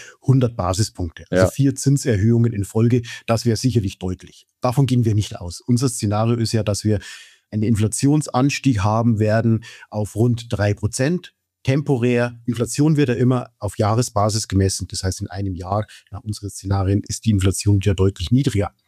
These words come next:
Speaker 1: Das heißt, wir gehen davon aus, dass die E Z B ein bis zwei Zinserhöhungen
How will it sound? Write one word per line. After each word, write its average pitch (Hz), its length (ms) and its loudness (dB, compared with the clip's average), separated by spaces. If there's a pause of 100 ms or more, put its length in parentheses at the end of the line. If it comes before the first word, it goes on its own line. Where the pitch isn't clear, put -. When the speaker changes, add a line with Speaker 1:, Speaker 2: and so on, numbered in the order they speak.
(500)
Speaker 1:
Das 110 160 -2
heißt, 135 380 -2
wir 165 280 4
gehen 147 300 2
davon 131 260 0
aus, 120 560 -2
dass 117 240 -2
die 110 160 -4
E 120 80 -2
Z - 240 -12
B 135 480 2 (480)
ein 127 300 2
bis 120 140 -4
zwei 110 340 0
Zinserhöhungen 113 960 2